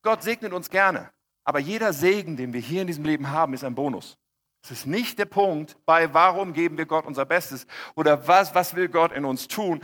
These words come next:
dass wir diese Bereitschaft wie Maria von Bethanien haben. Es ist nicht der Punkt, was wir hier bekommen, sondern der Punkt ist folgender. Wir geben Gott unser Bestes oder wenn unser Herz etwas begriffen hat,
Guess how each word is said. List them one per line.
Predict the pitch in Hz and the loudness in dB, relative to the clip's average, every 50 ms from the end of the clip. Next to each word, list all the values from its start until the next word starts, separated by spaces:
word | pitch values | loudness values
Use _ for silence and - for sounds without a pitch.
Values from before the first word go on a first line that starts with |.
| - - - - | -10 -18 -12 -8
dass | - 170 - - | -6 -6 -4 -4
wir | 165 156 | -4 -6
diese | 160 175 190 175 190 | -6 -6 -6 -6 -2
Bereitschaft | 151 165 147 139 156 180 190 - - 185 170 - | 0 0 0 2 4 2 2 2 -2 -6 -6 -6
wie | 170 | -6
Maria | 165 160 156 151 170 175 170 156 | -2 -2 -2 0 0 0 0 0
von | - 170 160 | -2 -4 -6
Bethanien | 160 156 - 165 208 208 202 170 - 143 | -6 -6 -4 -4 -4 -4 -4 -4 -2 2
haben. | 139 127 120 | 2 2 2
Es | 135 147 | 0 -2
ist | - | -6
nicht | 269 294 - - | -6 -6 -4 -4
der | - | -4
Punkt, | - - 202 220 226 226 - - | 0 0 0 0 0 0 0 0
was | 190 - - - | 0 0 -2 -6
wir | 185 | -10
hier | 147 160 202 196 | -8 -6 -6 -6
bekommen, | 196 185 - 220 196 - - - _ _ _ _ _ _ _ _ _ _ _ _ _ _ _ _ _ _ _ _ _ _ _ _ _ _ _ _ _ _ _ _ _ _ _ _ _ _ _ | -6 -8 -8 -10 -10 -10 -12 -16 _ _ _ _ _ _ _ _ _ _ _ _ _ _ _ _ _ _ _ _ _ _ _ _ _ _ _ _ _ _ _ _ _ _ _ _ _ _ _
sondern | - 160 175 170 165 147 | -2 0 0 0 0 -2
der | 135 127 | -2 -4
Punkt | - - 180 196 196 - | -4 -6 -6 -8 -8 -10
ist | - - | -12 -10
folgender. | - 175 185 185 - - 117 107 104 - - _ - - _ _ _ _ _ _ _ _ _ _ _ _ _ _ _ _ _ _ | -6 -4 -4 -4 -4 -6 -10 -10 -12 -16 -20 _ -20 -20 _ _ _ _ _ _ _ _ _ _ _ _ _ _ _ _ _ _
Wir | - 131 | -14 -14
geben | - - 147 170 190 208 214 196 214 214 220 214 202 - - - _ _ _ _ _ _ | -8 -6 -6 -4 -4 -4 -6 -6 -8 -8 -8 -10 -12 -14 -20 -20 _ _ _ _ _ _
Gott | 156 170 185 175 | -4 -4 -4 -4
unser | 165 160 131 139 | -6 -6 -6 -6
Bestes | 127 120 156 170 165 - 127 113 | -2 -2 -2 -2 -2 -6 -10 -8
oder | 113 110 113 120 | -6 -4 -4 -4
wenn | 135 139 | -4 -4
unser | 147 143 127 135 | -6 -6 -6 -6
Herz | - - 160 180 202 - | -6 -6 -6 -8 -8 -8
etwas | - 160 - - 143 - | -10 -12 -14 -14 -16 -16
begriffen | _ 147 - 156 185 202 - 160 147 | _ -18 -10 -8 -8 -8 -6 -4 -4
hat, | 127 - - - | -4 -4 -6 -10